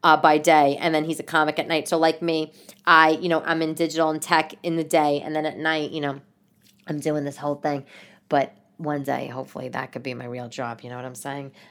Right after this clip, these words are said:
Uh, but it, if you wanna watch it, stream it. If you're not in New York, that, that would be fun. But yeah, I'm so excited. Uh, it's so great to be back out doing stand-up. It's definitely a little weird 'cause, you know, we've been doing these weird Zoom shows, us comics, and,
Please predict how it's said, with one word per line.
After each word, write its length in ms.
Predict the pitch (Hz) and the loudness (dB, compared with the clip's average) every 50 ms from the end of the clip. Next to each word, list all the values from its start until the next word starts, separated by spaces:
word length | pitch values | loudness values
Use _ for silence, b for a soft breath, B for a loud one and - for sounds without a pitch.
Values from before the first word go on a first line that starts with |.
| b b - | b b 2
Uh, 300 | 180 170 165 160 156 147 - | 4 6 6 6 4 2 4
but 220 | 196 196 190 185 - - | 4 4 4 4 2 0
it, 180 | 220 214 214 - | 0 0 2 2
if 240 | 233 240 233 233 | 2 2 2 2
you 80 | 240 233 | -2 0
wanna 240 | 214 240 240 233 220 | 0 2 2 2 4
watch 220 | 208 196 196 - | 2 2 2 0
it, 80 | 196 - | -6 -10
stream 320 | - - - 190 185 180 | -10 -8 -6 -4 -4 -2
it. 100 | 180 147 | -2 -4
If 100 | 185 180 | -4 -4
you're 80 | 180 175 | -4 -4
not 120 | 175 170 | -4 -4
in 60 | 160 | -4
New 80 | 170 170 | -4 -4
York, 260 | 165 165 160 160 - 156 - - - 170 | -2 -4 -4 -4 -8 -16 -14 -14 -10 -2
that, 340 | 151 165 160 147 120 - | 0 0 0 0 -2 -2
that 160 | - 170 170 170 | 0 0 0 0
would 100 | 170 147 | -2 -4
be 100 | 160 - | -4 -4
fun. 280 | - 170 160 160 156 147 | -2 -2 -2 -2 0 2
But 220 | 190 185 185 b b b b b b b b b | 2 2 2 b b b b b b b b b
yeah, 380 | - 226 - 359 370 349 330 - | -6 0 4 6 6 6 6 6
I'm 200 | - 320 330 330 | 4 2 2 0
so 240 | 285 - 403 403 302 | 0 4 6 6 6
excited. 520 | 302 302 - - 370 359 277 262 269 302 | 4 2 0 0 4 4 6 6 6 6
Uh, 120 | 311 294 277 | 6 4 2
it's 160 | 262 - - | 0 -2 -4
so 240 | - - 302 339 302 | 0 2 2 2 2
great 260 | - 302 294 302 294 - | 0 -2 -2 -2 -2 -4
to 80 | 294 | -4
be 120 | 254 285 285 | -2 -2 -2
back 320 | 226 262 262 285 277 - | 0 2 2 2 2 2
out 220 | 277 294 294 285 | 2 2 2 0
doing 220 | 233 247 254 262 254 | -2 -4 -4 -4 -6
stand-up. 680 | - - - - 240 294 311 302 - 226 208 196 - | -8 -8 -4 -2 0 0 2 4 4 4 4 4 0
It's 140 | 214 208 - | -4 -4 -4
definitely 600 | - - 262 269 - 330 330 330 311 285 302 294 285 | 0 2 2 2 2 0 -2 0 0 -2 -2 -2 -2
a 60 | 277 | -2
little 280 | 269 277 277 269 262 226 | 0 2 2 2 2 0
weird 420 | 208 233 254 285 269 226 185 - | -2 0 2 4 4 4 2 2
'cause, 240 | - 208 196 180 180 | 2 2 2 2 0
you 80 | 214 214 | 0 0
know, 100 | 240 247 | 2 2
we've 160 | 226 226 185 | 2 0 0
been 140 | 208 208 196 | 0 -2 0
doing 220 | 196 233 240 233 | 2 2 2 2
these 160 | 214 202 180 | 2 0 0
weird 300 | 165 180 208 214 214 175 | 0 2 2 2 2 0
Zoom 320 | 147 135 147 175 202 226 226 | -2 -2 -2 0 0 0 -2
shows, 380 | - - 247 240 240 247 240 | 0 2 4 4 4 4 4
us 180 | 247 247 240 - | 2 -2 -2 -4
comics, 600 | - - 247 240 247 254 247 247 247 247 - - | -8 -4 -2 0 0 0 0 -2 -4 -4 -4 -4
and, 200 | 170 156 156 | -4 -4 -4